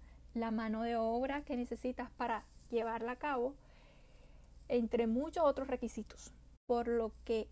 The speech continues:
metas pequeñas hacen logros grandes. Así que enfoquémonos en los logros pequeños, porque si nos enfocamos en los logros grandes, podemos llevar una carga muy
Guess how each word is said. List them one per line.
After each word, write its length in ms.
metas 460
pequeñas 720
hacen 360
logros 380
grandes. 480
Así 260
que 280
enfoquémonos 1080
en 200
los 140
logros 500
pequeños, 800
porque 340
si 220
nos 180
enfocamos 640
en 140
los 100
logros 580
grandes, 580
podemos 640
llevar 380
una 240
carga 380
muy 460